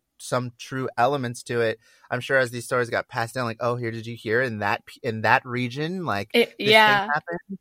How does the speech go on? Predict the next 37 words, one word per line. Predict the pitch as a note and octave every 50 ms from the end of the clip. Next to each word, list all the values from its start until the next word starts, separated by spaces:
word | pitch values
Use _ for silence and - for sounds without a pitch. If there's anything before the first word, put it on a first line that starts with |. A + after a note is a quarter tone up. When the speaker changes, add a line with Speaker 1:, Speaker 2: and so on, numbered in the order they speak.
| _ _
Speaker 1:
Wasn't | C#3+ D3 G#3 G#3+ G#3
there | A3 F#3+
a | C#3+
soldier | - - - - D3+ D#3 F3 E3+ F#3+ F#3
by | F3 F#3+ F#3+ F#3+
that?" | F#3 F#3+ -
Like, | F#3+ E3+ D3+ D#3
there, | E3+ E3+ E3 -
there's, | E3 G3 G3+ - - _ -
there's | F3+ F#3+ - -
probably, | _ A3 B3 D#4+ C#4+ G#3 F3 D#3+
like, | C3+ B2 -
based | B2+ B2 B2+ B2 - B2
in, | A#2+ A#2 A#2
like, | G2+ G#2+ G#2 A2+
a |
lot | A#2 A#2+ A#2
of | A2
truth. | - - - C#3+ C#3 G#2+ - -
So, | - - A2+ G#2+ G2+ G#2 _ _ _ _ _ _ _ _ _ _ _ _ _ _
yeah. | - A#2 B2+ B2 A2+ G#2 G2 G2+ - - _ -
Um, | D3 C#3 C3+ B2+ A#2+ A#2+ A#2 A2 _ _ - _ - _
anyways, | - A#3+ C4+ A#3 F3 C#3 C3 C3+ D#3+ E3 - - - F#3
so | - - F#3 E3+ E3 D#3+ D#3 - _ _ _ -
this | D3+ E3 G3 G#3 - - - - - _
created | - F3 E3 D#3+ D#3 E3 C#3+
the | D3
demand | C#3 C#3 C3+ C#3 C#3 C3+ C3+ C3+ C3 -
for | C#3+
scary | C3 - - B2 A#2+
stories | - - D#3+ D3 C#3+ C#3 C#3 C3+ C3
of | A2+ B2 A#2+
ghosts | B2 A#2 A#2 A#2 A#2 - - - - - -
and | A#2+ A2+ G#2+ A2 A2+ A2+
demons, | D#3 F3 F3 E3 D#3+ D#3 D#3 D3+ D3 -
which | A#2 G#2+ - -
were | - G#2+ G2+ G2+ G2 -